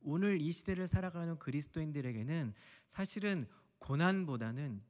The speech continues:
유혹에 직면하는 것들이 많다는 것이죠. 직접적으로 겪지 않은 고난입니다.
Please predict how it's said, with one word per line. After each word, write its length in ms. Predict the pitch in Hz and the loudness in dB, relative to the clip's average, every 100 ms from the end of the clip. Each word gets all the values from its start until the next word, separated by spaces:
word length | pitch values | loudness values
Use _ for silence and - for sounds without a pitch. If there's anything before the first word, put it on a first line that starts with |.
| 117 | -10
유혹에 560 | 120 143 160 185 180 | -4 0 2 2 2
직면하는 600 | 175 - 135 131 131 117 | -2 -4 -4 -2 -4 -4
것들이 520 | 107 101 110 120 156 170 _ _ | -6 -8 -8 -6 -6 -8 _ _
많다는 500 | 120 90 104 135 131 | -12 -10 -6 -4 -4
것이죠. 380 | 98 90 - - 135 - _ _ _ _ _ | -6 -8 -14 -18 -18 -18 _ _ _ _ _
직접적으로 720 | - 170 - 208 - 185 175 170 | -4 0 2 2 2 2 2 2
겪지 420 | 143 135 - 165 | 0 -4 -4 -2
않은 300 | 147 147 127 | 0 0 -2
고난입니다. 800 | - 135 175 160 104 101 104 | -2 0 0 0 -2 -6 -10